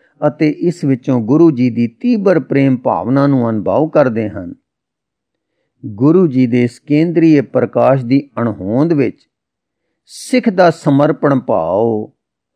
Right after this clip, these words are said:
ਪਾਪ ਹੋ ਨਿਬੜਦਾ ਹੈ। ਉਸ ਦੀ ਸੇਵਾ ਨਿਰਜਿੰਦ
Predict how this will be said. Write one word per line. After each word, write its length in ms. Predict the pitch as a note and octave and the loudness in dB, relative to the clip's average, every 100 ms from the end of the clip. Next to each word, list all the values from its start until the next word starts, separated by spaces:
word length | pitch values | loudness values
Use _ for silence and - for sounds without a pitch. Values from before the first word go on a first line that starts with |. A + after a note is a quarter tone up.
| - | -2
ਪਾਪ 400 | C3 C#3 D#3 B2+ | 0 2 0 -4
ਹੋ 140 | G#2 | -6
ਨਿਬੜਦਾ 560 | G2+ F#2+ G2+ F2 E2+ E2 | -4 -4 -6 -6 -10 -14
ਹੈ। 160 | - _ _ _ _ _ _ _ _ _ _ _ - | -18 _ _ _ _ _ _ _ _ _ _ _ -2
ਉਸ 200 | G#3+ F3+ | 0 0
ਦੀ 160 | F#3+ G3 | 0 -2
ਸੇਵਾ 580 | - F#3+ G#3 A#3 G#3 | 0 2 4 6 4
ਨਿਰਜਿੰਦ 760 | D3 B2+ B2+ C3+ A#2+ D3 A#3 | 4 4 4 2 0 0 2